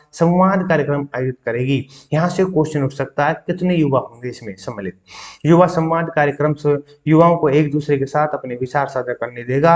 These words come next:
और केंद्रीय मंत्री अनुराग ठाकुर ने कहा है कि चार ई यानी शिक्षा, अ, रोजगार, उद्यमिता और सशक्तिकरण युवाओं को विक-, विकास के मुख्य क्षेत्र में होंगे। इसके अंतर्गत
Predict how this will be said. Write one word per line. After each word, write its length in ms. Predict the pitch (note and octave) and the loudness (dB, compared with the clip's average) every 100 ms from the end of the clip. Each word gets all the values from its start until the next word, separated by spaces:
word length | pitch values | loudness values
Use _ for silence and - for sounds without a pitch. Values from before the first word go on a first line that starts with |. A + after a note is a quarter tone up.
| E3+ - - | 2 -4 0
और 220 | D3 F3 | 0 2
केंद्रीय 380 | G3 G3+ G3 G3+ | 2 2 2 2
मंत्री 300 | E3+ E3 D#3+ | 2 2 0
अनुराग 440 | D3+ D3+ D3+ D#3 D3+ | -2 2 4 4 2
ठाकुर 420 | - D3 E3 F#3 | 0 0 2 2
ने 180 | F3+ F3 | 2 2
कहा 260 | D#3+ D#3 | 0 0
है 100 | E3 | 0
कि 160 | D#3+ D#3+ | 0 -4
चार 600 | - F3 F3 F#3 F#3+ F#3 E3+ | -2 2 4 4 2 -2 0
ई 260 | F#3 E3 | 2 2
यानी 420 | D#3 E3 F#3 F#3 - _ - | 2 4 2 2 -2 _ -6
शिक्षा, 480 | - F#3+ F#3 G#3 D#3+ | 0 0 2 4 4
अ, 460 | A#2+ - _ _ - | 2 -8 _ _ 0
रोजगार, 800 | C#3+ C#3 C#3 E3+ F3 F#3+ F#3+ F3 | 2 4 6 4 6 4 4 4
उद्यमिता 440 | D3+ D#3 F#3 F#3 D#3 | 0 0 0 0 -2
और 80 | |
सशक्तिकरण 720 | D3 D#3+ E3 - G3+ F#3 F#3 F#3 | -2 -4 -6 -6 -4 0 2 4
युवाओं 300 | E3+ D#3+ D#3+ | 4 2 2
को 120 | D#3+ | 0
विक-, 440 | D3 C#3+ D#3+ - | 0 0 -2 -2
विकास 380 | C#3+ C#3+ D3+ D3+ | -6 0 0 0
के 100 | - | -4
मुख्य 240 | C#3+ C#3 C3+ | -4 -2 -4
क्षेत्र 280 | - C3+ | -4 -4
में 80 | C3 | -4
होंगे। 380 | A2 C#3 E3 E3 | -2 -2 0 -2
इसके 280 | D3 - D3 | -6 -4 -2
अंतर्गत 520 | B2 - A#2 A2+ G#2+ | -2 -4 -4 -4 -4